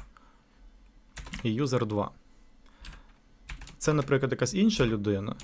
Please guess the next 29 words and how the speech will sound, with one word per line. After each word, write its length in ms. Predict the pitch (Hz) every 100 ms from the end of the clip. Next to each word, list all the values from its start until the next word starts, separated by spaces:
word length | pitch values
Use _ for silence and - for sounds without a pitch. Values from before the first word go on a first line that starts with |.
| - - - -
а 120 | 113
це 200 | - 160
ти. 280 | - 104 - - - - - - - - - - -
В 100 | -
принципі, 600 | 139 208 240 135 - 117
себе 460 | - - 120 156 190
ти, 160 | 190
може, 340 | 131 135 127 131
міг 300 | 131 131 101
би 80 | 95
переправити, 560 | - 104 107 104 101
а 20 |
вдруг 160 | 127 -
я 180 | 113 107
переправлю. 600 | 107 - - - - - - _ - - - - - -
По 100 | 131
великому 380 | 151 202 165 143
рахунку, 680 | 139 220 233 202 110 - -
на 280 | 131 131 123
головну, 680 | - 127 135 151 208 240 - -
е, 80 | 113 110 110 107
ніхто 260 | 117 - 175
не 80 | 139
повинен 360 | 123 135 123
особо 320 | 117 - 117
лізти, 280 | 120 151 -
кроме 300 | - 120 117
мене. 360 | 131 196 214 233 - _ _ - _ - - - -
Але, 500 | 127 135 127 104